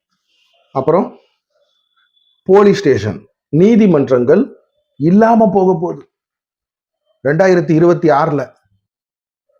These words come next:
நீங்க கேட்கலாம், "எப்பா, இந்த தீர்க்க தரிசனன்றதே என்னது?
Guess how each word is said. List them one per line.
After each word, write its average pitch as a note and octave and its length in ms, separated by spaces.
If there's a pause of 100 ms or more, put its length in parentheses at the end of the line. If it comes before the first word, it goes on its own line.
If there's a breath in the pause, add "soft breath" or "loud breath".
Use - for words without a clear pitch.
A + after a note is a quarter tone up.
(160)
நீங்க C#3 260
கேட்கலாம், D#3 600 (440)
"எப்பா, C#3 240 (340)
இந்த G#2+ 200
தீர்க்க F3 280
தரிசனன்றதே D3 840
என்னது? B2 400